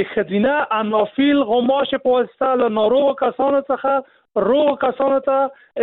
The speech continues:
انتقال کوي. او د یادولو وړ ده جناب نوري صاحب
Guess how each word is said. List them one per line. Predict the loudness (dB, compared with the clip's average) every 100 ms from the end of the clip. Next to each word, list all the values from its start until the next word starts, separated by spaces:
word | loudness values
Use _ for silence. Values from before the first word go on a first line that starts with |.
| 0
انتقال | 0 -2 0 0 0
کوي. | 0 2 2
او | 2 2
د | 2
یادولو | 2 2 2 2
وړ | 0 0 0
ده | 0 0
جناب | 0 0 0
نوري | 0 0
صاحب | -2 -2